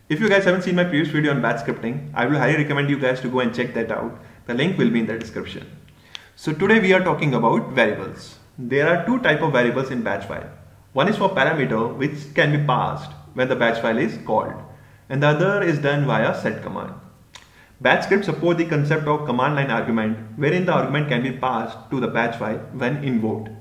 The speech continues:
The argument can be called from the batch file through the variables we declare. So let's create one. At the rate echo of, to stop the echoing, pause to hold the screen, echo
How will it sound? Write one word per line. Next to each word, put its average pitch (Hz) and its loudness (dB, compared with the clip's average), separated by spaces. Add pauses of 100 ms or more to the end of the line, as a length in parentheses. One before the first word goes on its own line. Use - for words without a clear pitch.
(600)
The 120 2
argument 156 2
can 180 2
be 175 0
called 139 0
from 131 -2
the 123 0
batch 123 2
file 113 -2 (240)
through 143 0
the 147 4
variables 117 2
we 110 -2
declare. 101 -4 (160)
So 110 -4
let's 131 2
create 175 0
one. - -6 (800)
At 123 0
the 143 0
rate 143 0 (300)
echo 131 0
of, 110 -6
to 120 -8
stop 123 -4
the 120 0
echoing, 117 -4 (1400)
pause 120 0
to 123 -4
hold 120 0
the 113 0
screen, 113 -4 (1500)
echo 120 -4